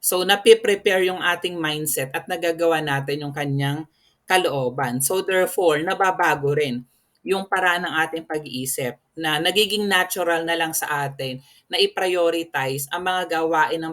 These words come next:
Panginoon. Just like this one, what we're doing right now, we're giving time to God, listening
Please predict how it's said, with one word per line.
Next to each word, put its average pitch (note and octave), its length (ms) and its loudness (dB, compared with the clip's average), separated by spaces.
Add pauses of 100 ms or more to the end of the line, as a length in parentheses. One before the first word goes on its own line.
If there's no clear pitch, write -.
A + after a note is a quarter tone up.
Panginoon. D3 400 -4
Just D#3 160 -2
like D3+ 240 0
this F3+ 160 -2
one, C3+ 240 -4
what C#3 160 -6
we're D3 160 -2
doing E3 320 0
right E3 240 -2
now, D#3 80 -4
we're C#3+ 160 0
giving F3+ 460 -2
time D#3+ 260 -6
to E3 140 -4
God, C3 340 -4 (400)
listening F3+ 560 0